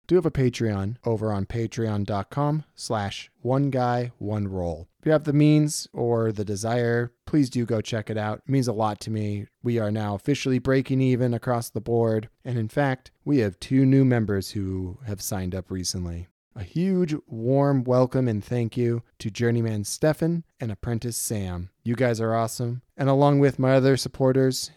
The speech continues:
including Journeyman J L and Journeyman Wes, all y'all are amazing, and the quality of my recordings and the time I'm able to invest in editing is all thanks to you.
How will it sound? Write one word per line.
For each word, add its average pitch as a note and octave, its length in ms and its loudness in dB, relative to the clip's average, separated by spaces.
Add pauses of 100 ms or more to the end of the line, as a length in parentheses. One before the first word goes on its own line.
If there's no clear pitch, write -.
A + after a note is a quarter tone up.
including A2 840 0 (160)
Journeyman A2+ 760 0
J A2+ 380 0
L A2+ 460 -2
and F#2+ 280 -4
Journeyman F#2+ 720 -4
Wes, A#2 540 -6 (260)
all B2 220 2
y'all B2 480 4 (160)
are G#2 160 0
amazing, F#2 880 -6
and F#2+ 640 -6 (140)
the A#2 100 -4
quality A#2 460 0
of A2 80 -4
my A2+ 100 -2
recordings C#3+ 840 0
and A2 360 -8
the G2+ 80 -6
time A2+ 280 -6
I'm G#2 120 -2
able G2+ 220 -6
to - 140 -8
invest G2 360 -6
in G#2 80 -6
editing G#2+ 720 -2 (140)
is G2 420 -4 (120)
all G2 340 0
thanks G#2 460 -6
to - 120 -6
you. B2 300 0